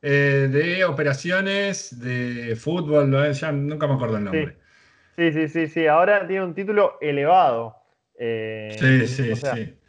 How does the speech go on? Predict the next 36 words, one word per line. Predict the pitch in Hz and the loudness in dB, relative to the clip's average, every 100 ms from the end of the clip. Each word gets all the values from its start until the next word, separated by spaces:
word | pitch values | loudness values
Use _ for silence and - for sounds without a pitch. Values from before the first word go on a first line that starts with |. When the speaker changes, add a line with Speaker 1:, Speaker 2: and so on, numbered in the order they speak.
| _ _ | _ _
Speaker 2:
que | 208 214 | 2 6
Speaker 1:
Bueno, | 226 196 | 6 6
pero | 202 196 | 6 6
Speaker 2:
algunos | 208 | 6
Speaker 1:
en | |
ese | 262 262 | 2 2
Speaker 2:
dicen | 220 208 | 2 0
Speaker 1:
sentido, | 240 262 277 277 - - _ _ _ | 2 4 6 4 -2 -16 _ _ _
<laughs> | 151 - 175 135 - _ | -6 -6 -6 -10 -14 _
sí. | - 160 143 113 | -6 0 0 -2
Speaker 2:
Sí, | 156 147 _ _ _ _ _ | -8 -10 _ _ _ _ _
decime. | 147 151 165 160 _ 135 | -14 -10 -10 -12 _ -10
Speaker 1:
Algunos | 135 147 156 202 196 175 | 0 2 4 4 2 4
dicen, | 214 214 220 220 214 | 2 2 2 2 -2
algunos | 151 151 180 175 | -4 -2 -2 -2
dicen | 202 226 240 220 _ _ _ _ _ _ 175 | -2 -4 -6 -12 _ _ _ _ _ _ -2
Speaker 2:
Ah, | 196 | 0
no, | 196 165 | 0 0
que | 156 | 0
algunos | 160 202 196 | -2 -2 -2
dicen | 208 220 185 | -4 -6 -4
que | |
en | 156 | -2
realidad | 143 143 165 196 165 143 | -2 0 2 4 2 0
es, | 147 147 135 135 110 _ | -2 -2 -4 -8 -12 _
eh, | 127 120 117 - | -10 -8 -10 -10
el | 123 127 | -10 -8
mismo | 160 151 147 | -8 -2 2
Elway | 170 160 139 | 2 2 0
manejando | 127 127 147 151 135 | -2 -4 -4 -4 -4
todo | 139 160 139 | 2 2 2
de | 135 | 0
las | 123 156 | -4 0
sombras, | 175 120 110 107 | 0 0 -6 -4
pero | 113 | 0
bueno. | 156 120 | 0 0